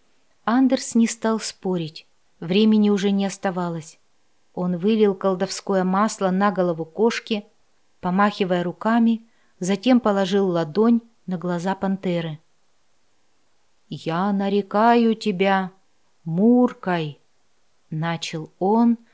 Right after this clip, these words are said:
протянув кинжал к горлу животного. "Нет!" воскликнул Джазидая, подбегая к магу.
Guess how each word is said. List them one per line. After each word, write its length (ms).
протянув 560
кинжал 600
к 80
горлу 420
животного. 720
"Нет!" 600
воскликнул 600
Джазидая, 640
подбегая 540
к 100
магу. 460